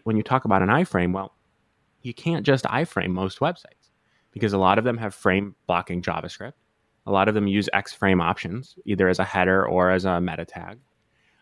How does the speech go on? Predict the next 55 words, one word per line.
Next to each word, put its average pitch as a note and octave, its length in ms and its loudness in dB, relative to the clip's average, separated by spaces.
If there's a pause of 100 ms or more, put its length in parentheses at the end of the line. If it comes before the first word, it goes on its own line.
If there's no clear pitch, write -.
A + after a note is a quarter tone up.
(160)
A G#2+ 80 2
lot G2+ 280 4
of A#2 100 -2
them G#2+ 320 2 (560)
don't A2+ 420 0
support - 400 2
H G2 220 -2
T G2+ 80 -14
T - 100 -16
P F#2+ 200 -8
S. G2 400 -16
And G#2 120 -6
so G2+ 140 2
if F#2 100 0
you G2+ 200 0
want A2+ 200 4
your G2+ 200 0
outer B2+ 340 2
frame, F#2+ 460 -2
you G#2 60 0
want G2+ 160 2
your F#2 140 2
website, A2+ 560 0
you F#2+ 120 -2
want F#2 240 -6
Cloudflare F#2 420 0
apps F#2+ 380 0
to G2 120 -2
support F2+ 360 -4
H - 160 -8
T - 60 -20
T - 120 -20
P - 80 -10
S, - 140 -10
which - 80 -12
obviously F#2 360 -2
we F2 100 -4
do, G#2+ 300 0 (280)
then G#2 100 -2
you G2 80 -2
can't A2+ 300 0
have G2+ 200 0
any G2+ 280 2
iframe A2 420 0
inside A2+ 340 0
of D#2 60 -6
it - 160 -10
that F2+ 160 -8
isn't G#2+ 240 2
H D2+ 200 -10
T - 60 -20
T - 140 -20
P - 100 -20
S. - 120 -20
So F#2 240 -6